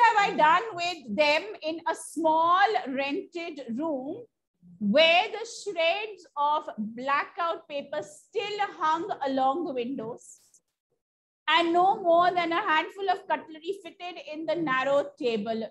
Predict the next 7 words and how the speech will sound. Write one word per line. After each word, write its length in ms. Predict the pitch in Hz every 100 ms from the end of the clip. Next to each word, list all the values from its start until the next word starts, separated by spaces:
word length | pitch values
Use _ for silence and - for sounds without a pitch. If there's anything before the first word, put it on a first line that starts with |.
| 196
drawer? 320 | 208 190 - _ _ _ _ _ _ _ - _ _ _ _ _ _ _ _ _ _ _ _ _
I 260 | 302 330 349
resolved 500 | 320 339 311 339 381
to 100 | 415
forget 360 | 330 285 269
the 120 | 262 247
address. 640 | 254 240 262 277 - -